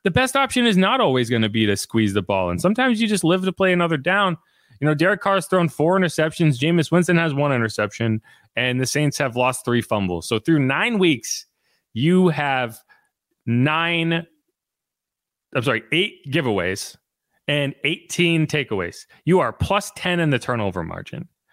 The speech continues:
And so to me, that's been something that, you know, that's not for nothing, right? Four interceptions through nine weeks. That's pretty impressive in my opinion. And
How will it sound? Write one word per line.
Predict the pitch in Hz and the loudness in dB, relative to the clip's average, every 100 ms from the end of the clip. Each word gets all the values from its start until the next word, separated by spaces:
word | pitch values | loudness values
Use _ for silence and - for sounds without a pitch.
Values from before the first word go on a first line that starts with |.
| _ - _ - | _ -20 _ -4
And | 131 123 117 104 107 _ | -2 -2 -2 -4 -6 _
so | - 135 | -2 -2
to | - 147 | 0 2
me, | 131 247 214 123 98 | 4 4 4 2 0
that's | 117 160 - | 0 -2 -4
been | - 147 | -2 -2
something | - 131 120 113 | 0 -2 0 0
that, | 110 104 - - - | 0 -2 -6 -20 -6
you | 127 | 0
know, | |
that's | 135 220 240 | 0 0 0
not | 254 294 - | 0 0 0
for | 208 | 0
nothing, | 143 135 127 98 85 | 2 0 -2 -4 -2
right? | 131 151 - | -2 -2 0
Four | 220 269 | 2 4
interceptions | 262 220 233 185 220 | 2 2 -2 0 0
through | 233 | 2
nine | 214 208 208 | 2 2 0
weeks. | 202 220 - - - _ _ _ - | 0 -2 -6 -12 -16 _ _ _ -10
That's | 202 214 | -2 -2
pretty | - 240 208 | 0 0 2
impressive | 175 156 135 - 113 | 0 0 -2 -2 -2
in | 107 | 0
my | 104 101 | 0 -2
opinion. | - 107 98 92 | -2 -4 -2 -2
And | 104 | -2